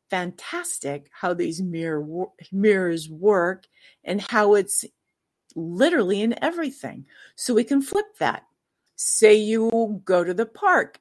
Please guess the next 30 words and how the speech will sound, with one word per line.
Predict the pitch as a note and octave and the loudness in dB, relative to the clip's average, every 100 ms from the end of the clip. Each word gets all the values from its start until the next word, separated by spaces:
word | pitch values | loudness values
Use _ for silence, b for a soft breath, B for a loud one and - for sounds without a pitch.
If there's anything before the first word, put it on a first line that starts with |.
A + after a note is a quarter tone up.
| _ | _
and | F3+ F3+ F3+ | -6 -4 -2
there's | F3 F3 E3 - | -2 -4 -6 -8
a | D#3+ | -8
bunch | C#3+ D3+ C#3+ F3 | -6 -8 -8 -12
of | E3+ | -14
children | - - D4 C#4 G3 E3 E3+ | -12 -8 -8 -8 -8 -8 -10
playing | - - D3 D3 D3+ | -12 -12 -10 -10 -10
in | |
the | E3+ | -10
distance. | G#3+ E4+ E4+ - - - - _ _ _ _ | -6 -6 -6 -10 -12 -12 -18 _ _ _ _
Hey, | - G4+ A4 - C3 - | -8 -4 -4 -6 -12 -16
well, | E3+ F3+ F3 | -6 -2 -2
that's, | E3+ F3 C4 - - - b b b b F3+ | 0 0 0 -4 -14 -14 b b b b 2
I've | G#3 G3 | 2 4
got | G3+ A3+ - - F3+ _ - | 4 4 2 -20 -20 _ -12
the | |
playfulness | - - A3+ A#3 B3 B3 B3+ C4+ - - | -12 0 2 2 0 -2 -2 -4 -8 -6
and | F#3+ | -4
the | F3+ | -4
joy | D#3+ G3 G#3+ A3 F3+ E3+ | -6 -4 0 2 2 0
of | E3+ E3 | -4 -8
a | |
young | D#3 D3+ D#3 D#3 | -8 -8 -8 -10
child | - C#4+ C#4+ G3+ | -8 -4 -4 -6
coming | - E3 D#3 E3+ | -10 -10 -10 -8
up | F#3+ - - | -8 -10 -12
in | E3+ | -10
my | D#3+ F3 | -8 -6
energy | B3 F4 C4 D3+ | -6 -8 -10 -16
field. | - - - | -18 -20 -20